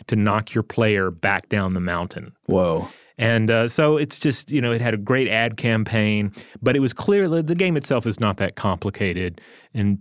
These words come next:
Speaker 1: probably not that good. I haven't played it since I was a kid,
Speaker 2: Mm-hmm.
Speaker 1: but, but clearly it was leaning very heavily on material and fluff.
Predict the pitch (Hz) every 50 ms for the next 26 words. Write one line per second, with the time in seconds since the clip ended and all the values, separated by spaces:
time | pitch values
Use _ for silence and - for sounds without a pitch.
0 | - _ _ - - 156 147 135 127 123 120 110 110 113 104 101 101 98 95 -
1 | 98 87 87 - 101 92 90 92 104 101 104 - - - 104 95 90 95 - -
2 | 98 90 95 90 - 95 - - - 107 98 87 - - - - 110 113 117 113
3 | 85 - - - _ - 120 120 - - 165 165 156 139 131 127 120 107 110 117
4 | 117 110 107 101 98 95 92 110 113 110 110 107 98 104 104 95 107 98 95 95
5 | 92 90 87 87 85 - - - 104 95 92 90 87 82 87 - - - 73 -
6 | - - - 98 73 - - - - -